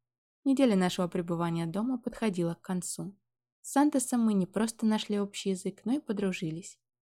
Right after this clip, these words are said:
Аристократ больше не проявлял неуместной заинтересованности во мне, просто по-дружески общаясь. Даже мой ревнивый арахнид сменил гнев на милость, и они много времени проводили за беседами об истории или за партиями в шахматы.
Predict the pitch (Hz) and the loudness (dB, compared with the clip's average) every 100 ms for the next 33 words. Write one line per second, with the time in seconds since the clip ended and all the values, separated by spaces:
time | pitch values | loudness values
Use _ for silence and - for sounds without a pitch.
0 | _ _ 302 277 254 233 233 214 208 202 | _ _ 0 2 2 0 0 0 0 0
1 | 208 208 202 220 214 196 165 165 170 175 | -2 -2 0 0 2 0 0 -2 -2 -2
2 | 165 - 170 170 170 170 170 - 165 165 | -4 -6 -8 -6 -6 -4 -6 -4 -6 -6
3 | 165 - 170 165 160 180 - _ _ _ | -6 -6 -4 -4 -6 -8 -14 _ _ _
4 | 330 330 226 196 175 196 196 - 170 165 | 2 2 2 0 0 -2 -6 -6 -6 -6
5 | - 170 170 - - _ _ _ _ _ | -8 -8 -8 -12 -16 _ _ _ _ _
6 | - 220 220 214 220 220 220 214 214 220 | 0 2 4 2 2 2 2 2 0 -2
7 | - 220 190 - 165 160 - 170 - 170 | -2 -2 -2 -4 -4 -4 -6 -6 -4 -4
8 | 170 165 165 - _ _ _ _ 302 285 | -4 -4 -8 -12 _ _ _ _ 2 6
9 | 240 226 214 180 196 240 233 220 214 208 | 6 6 4 2 2 2 2 0 -2 -2
10 | 202 196 196 190 196 - 165 175 185 - | 0 -2 -2 -2 -4 -4 -4 -4 -4 -6
11 | 175 190 - - 160 160 175 - _ _ | -6 -4 -4 -4 -6 -6 -8 -14 _ _
12 | - 302 247 196 - 190 196 202 196 - | 0 4 4 2 2 -2 0 0 0 -2
13 | 165 160 - 170 - | -6 -6 -8 -14 -16